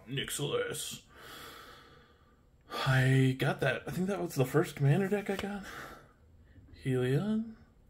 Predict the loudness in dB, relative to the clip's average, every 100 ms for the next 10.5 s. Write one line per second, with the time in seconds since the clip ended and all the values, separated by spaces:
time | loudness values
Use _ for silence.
0 | -20 -20 -20 -18 -18 -18 _ _ _ -20
1 | -20 _ -20 _ -20 _ _ 0 4 8
2 | 8 8 6 4 -4 -8 -10 -6 0 0
3 | -2 -10 -12 -14 -16 -18 -16 -16 -18 -18
4 | -20 -20 -20 -20 -20 -20 -20 -20 -20 _
5 | _ _ -20 -18 -18 -16 -18 -16 -8 0
6 | 2 2 0 -2 -4 -6 -8 -16 _ _
7 | -20 -20 _ -18 -18 -18 -20 -20 -20 _
8 | -20 -20 _ -12 -6 -2 2 2 2 0
9 | 0 -2 -2 -4 -6 -12 -18 -18 -10 -8
10 | -8 -10 -12 -10